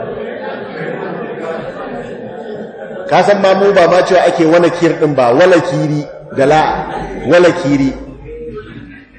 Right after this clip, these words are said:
Akwai masu tambaya, Annabi sallallahu alaihi wasallam ya ambace su.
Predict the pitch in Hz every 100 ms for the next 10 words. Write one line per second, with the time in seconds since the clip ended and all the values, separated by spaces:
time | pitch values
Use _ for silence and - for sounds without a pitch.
0 | - _ - - 220 202 - 190 160 147
1 | 160 - - - - - - - - -
2 | - - 120 156 175 165 160 151 156 143
3 | 165 151 123 120 135 131